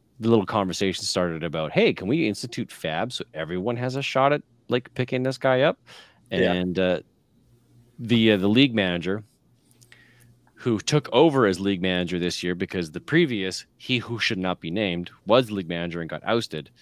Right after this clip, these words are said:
Speaker 1: And now he, this guy's taking it over. And he says, "No, I'm not making any changes. We've been through enough this year. We're just gonna leave it as it is. And, uh, we're not doing fab.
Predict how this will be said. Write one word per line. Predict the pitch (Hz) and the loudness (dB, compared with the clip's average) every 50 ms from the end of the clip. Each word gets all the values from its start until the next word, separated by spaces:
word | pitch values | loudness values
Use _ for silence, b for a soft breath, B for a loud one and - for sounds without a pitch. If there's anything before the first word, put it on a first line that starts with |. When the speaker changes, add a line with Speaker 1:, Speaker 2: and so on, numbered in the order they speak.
| B B B B B B B B _ - | B B B B B B B B _ -8
Speaker 1:
And | 85 82 | -6 -4
now | 87 87 | -4 -4
he, | 85 101 101 - | -4 -4 -6 -4
this | - 104 113 - | -2 -2 -2 0
guy's | - 87 82 - | 0 -2 -2 -2
taking | - - 85 - 80 | -4 -6 -6 -4 -6
it | 78 76 | -6 -6
over. | 78 78 73 78 82 90 95 - | -6 -6 -6 -6 -8 -8 -10 -12
And | 90 92 | -12 -12
he | 98 | -10
says, | 87 95 90 82 | -10 -10 -8 -4
"No, | 117 135 131 131 127 120 - | 0 2 4 4 4 4 2
I'm | - 101 104 | 0 -2 0
not | 107 101 | 0 2
making | 113 113 117 - 123 | 2 2 2 2 0
any | 120 120 110 | -2 -2 -2
changes. | - 117 104 101 98 98 98 90 | -4 -4 -4 -2 -2 -2 -4 -4
We've | 90 87 80 73 | -6 -10 -6 -4
been | 101 101 | -4 -4
through | 101 - - 123 | -4 -4 -4 -2
enough | 113 107 104 - - | 0 0 -2 -2 -2
this | 95 92 - - | -6 -6 -6 -6
year. | 98 95 95 92 92 92 - - _ _ _ | -4 -4 -2 -2 -4 -6 -8 -12 _ _ _
We're | 92 90 | -10 -10
just | 80 87 - - | -8 -8 -10 -8
gonna | - 98 90 | -8 -6 -4
leave | 90 95 95 95 | -4 -4 -4 -4
it | 98 | -4
as | 98 98 95 104 | -2 -4 -4 -4
it | 95 | -6
is. | 92 90 87 87 87 - - b b b b b b b b b b b b b _ _ | -4 -4 -4 -4 -6 -8 -12 b b b b b b b b b b b b b _ _
And, | - 92 92 92 90 90 90 90 90 87 87 87 87 85 80 - - _ _ _ _ _ _ _ _ - | -4 -2 0 0 0 0 0 0 0 -2 -2 -2 -4 -4 -6 -10 -16 _ _ _ _ _ _ _ _ -4
uh, | 104 95 92 87 82 | -2 0 0 0 -2
we're | 85 98 | -2 -2
not | 104 101 98 95 | 0 0 0 -2
doing | 101 95 92 | -2 -4 -4
fab. | - - 87 69 71 | -4 -4 -4 -4 -6